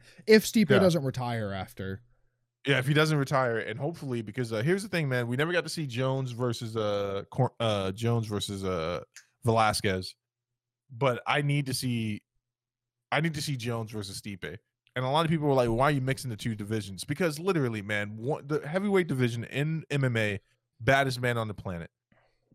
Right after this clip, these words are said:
Speaker 2: I'm
Speaker 1: Yeah.
Speaker 2: sure part of Stipe wants to go, "I'm not content with beating the second best light heavyweight ever," which is a hell of a thing to say.
Speaker 1: Uh,
Speaker 2: Which is
Speaker 1: yeah, no,
Speaker 2: Daniel
Speaker 1: I
Speaker 2: Cormier
Speaker 1: agree.
Speaker 2: <laughs> Like, Daniel Cormier is clearly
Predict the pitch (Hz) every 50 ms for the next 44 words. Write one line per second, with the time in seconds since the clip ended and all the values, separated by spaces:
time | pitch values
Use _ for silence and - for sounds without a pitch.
0 | - - 123 151 160 160 120 - 196 185 160 131 120 - 147 147 143 131 - -
1 | - 147 139 - 139 127 123 117 120 117 - - 117 120 117 110 87 87 117 131
2 | 143 151 147 - - 139 117 - 135 123 101 113 113 107 117 113 107 107 101 92
3 | 85 - - - 135 117 - 120 104 92 - 98 95 - - _ _ - 95 104
4 | 107 98 87 110 107 98 101 90 80 95 90 - - - 110 95 90 78 - _
5 | _ _ _ _ - - 262 269 320 240 226 190 190 214 220 208 202 - 214 202
6 | 185 165 - - 127 85 - - _ _ _ _ - - - 175 262 269 277 240
7 | - - - 190 190 190 220 285 339 370 - - 196 269 349 339 208 196 226 262
8 | 381 392 233 254 294 403 415 269 - - - - 269 240 - - 311 320 294 -
9 | - 294 277 - - 247 254 - - - - 311 202 - 175 254 302 320 277 262
10 | 262 254 247 226 214 - - 170 151 - - - - - - 220 240 247 247 240
11 | 220 208 196 190 175